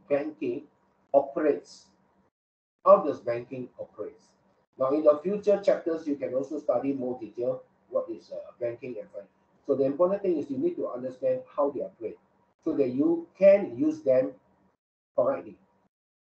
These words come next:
Okay. Now, uh, why study money and monetary policy? Now, monetary policy, maybe you have studied something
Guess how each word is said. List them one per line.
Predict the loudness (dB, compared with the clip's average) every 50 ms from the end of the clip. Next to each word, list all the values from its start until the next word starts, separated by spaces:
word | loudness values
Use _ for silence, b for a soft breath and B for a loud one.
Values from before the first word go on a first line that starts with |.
| _ _ _ _ _ _ _ _ _ _ -6 -2
Okay. | -2 -2 -4 -4 -12 -12 -12 _ _ _ _ _ _ _ _ _ _ _ 2
Now, | 2 4 4 4 2 0 -4 -8 -2 0
uh, | 2 4 4 4 4 2 0 -2 -6 _ _ _ _ _ _ _ _ _ _ _ _ _ _ _ _ _ _ _ _ _ _ _ _ _ _ _ _ _
why | 4 4 6 6
study | 6 4 4 6 6 4 4
money | 2 2 2 2 2 2 2 0 -2 -6 -6 -6
and | -4 -2
monetary | -2 -2 -2 -2 -2 -4 -4 -4 -4 -6 -8 _ 0
policy? | 2 4 4 4 0 -2 -6 -12 -8 -8
Now, | -8 -4 0
monetary | 0 0 0 2 2 2 2 2 0
policy, | 0 0 0 0 0 -2 -2 -4 -4
maybe | -4 -4 -4 -4 -4 -2
you | 0 0
have | -2 -2
studied | -2 -2 -2 -2 -2 -4
something | -4 -6 -6 -6 -6 -8 -10 -10 -12